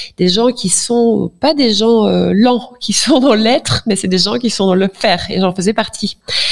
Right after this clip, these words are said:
Et donc, c'est comme si ce virus est venu nous couper notre élan, et il nous a complètement mis, mis, euh, mis par terre. Et donc, il y a des gens maintenant, depuis deux ans, qui ne travaillent plus. Et moi, si j'aurais pas eu tous mes, euh,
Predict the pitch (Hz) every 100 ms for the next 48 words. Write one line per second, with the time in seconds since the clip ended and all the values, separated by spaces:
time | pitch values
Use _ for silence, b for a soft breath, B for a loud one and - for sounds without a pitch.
0 | B B B B 175 202 196 196 185 -
1 | 349 311 - - 302 247 208 240 240 220
2 | 220 254 226 202 - _ 370 359 - 320
3 | 269 - 247 240 254 247 226 208 202 202
4 | 202 202 196 214 208 185 180 _ - 262
5 | 240 247 240 233 240 - 214 226 285 269
6 | 180 185 - - B B B B B B
7 | _ 208 233 285 240 - 302 269 175 -
8 | 208 233 269 - 185 170 240 285 180 -
9 | 277 175 185 170 254 226 277 330 180 170
10 | - 285 269 403 381 _ _ B B B
11 | - 220 262 302 - 220 208 202 277 277
12 | 269 262 262 277 262 240 214 180 175 175
13 | 175 175 180